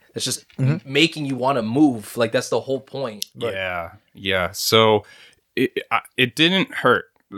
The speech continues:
Speaker 3: that much on my back, a-, and it's, it's over my shoulder blade, which I was told is gonna be a painful area. Again,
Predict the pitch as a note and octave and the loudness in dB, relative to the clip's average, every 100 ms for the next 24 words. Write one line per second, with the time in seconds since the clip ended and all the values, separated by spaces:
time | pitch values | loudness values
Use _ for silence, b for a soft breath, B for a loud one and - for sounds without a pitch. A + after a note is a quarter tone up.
0 | F#2+ A2 G#2+ G#2+ A2 G2 F2 - - - | -12 -2 0 0 0 -2 -2 -4 -10 -10
1 | _ - - - G#2+ G#2+ G2 F#2+ F#2 F#2 | _ -20 -10 0 2 2 0 0 0 -2
2 | - G2+ G#2 G#2 A2 G#2+ G#2 - - G#2+ | -4 0 2 2 2 0 -2 -4 -2 0
3 | G#2 - - - A#2+ C3 A#2 G2+ - F#2+ | -2 -2 -2 2 2 4 2 2 0 -2
4 | G2+ F#2+ G2+ G2 F#2+ F2+ F#2 F2+ - F#2 | -2 -2 0 0 0 0 0 0 -2 -2
5 | F#2 F2+ - G2 F#2 F#2+ - F#2+ F2+ F2+ | -2 -4 -4 -4 -2 -4 -2 -2 0 0
6 | F2+ F#2 F#2 G2 G2+ F2 F2+ | 2 0 -2 0 0 0 -4